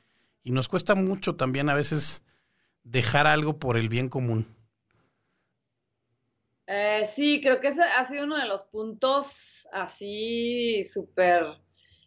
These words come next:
Speaker 2: difíciles de esta pandemia, ¿no? La gente que no cree, la gente que piensa que, yo, yo a lo mejor sí, sí pienso que, que puede ser, o sea, todas las teorías conspiranoicas combinadas, pon tú,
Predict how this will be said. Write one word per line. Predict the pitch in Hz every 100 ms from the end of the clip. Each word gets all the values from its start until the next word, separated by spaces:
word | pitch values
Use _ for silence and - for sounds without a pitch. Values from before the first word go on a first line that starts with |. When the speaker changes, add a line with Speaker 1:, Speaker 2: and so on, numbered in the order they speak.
| _ -
Speaker 2:
difíciles | 160 208 226 240 226
de | 190
esta | 190 233
pandemia, | 208 185 190 190 175
¿no? | 175 196 208
La | 185
gente | - 196 185 220
que | 208 190
no | 185 196 -
cree, | 190 185 185 190 190 190 196 - - _
la | 180
gente | 175 185 185 196
que | 185
piensa | - 180 180 190
que, | - 185 180 175 170 160 - -
yo, | 262 294 226 -
yo | 214 233 294
a |
lo | 381 403
mejor | 269 285
sí, | 320 - _ 214
sí | - 254
pienso | - 262 254 330
que, | 294 - _ _
que | 220
puede | 214 226 269
ser, | 269 269 269 -
o | 214
sea, | 220 208 202 190 -
todas | - 247 277
las | 233 -
teorías | 220 208 226
conspiranoicas | 277 247 233 196 190 214 262 254
combinadas, | 226 214 180 185 208 233 262 -
pon | 240 233
tú, | 247 370